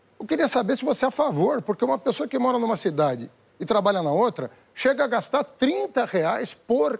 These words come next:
dia de transporte. E você não tem uni-, uma única proposta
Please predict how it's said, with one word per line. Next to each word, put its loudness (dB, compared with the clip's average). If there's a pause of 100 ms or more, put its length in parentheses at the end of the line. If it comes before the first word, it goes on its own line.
(140)
dia -4 (140)
de -8
transporte. -4 (280)
E -4
você 2
não 2
tem -2 (100)
uni-, -2
uma 2
única 0
proposta -4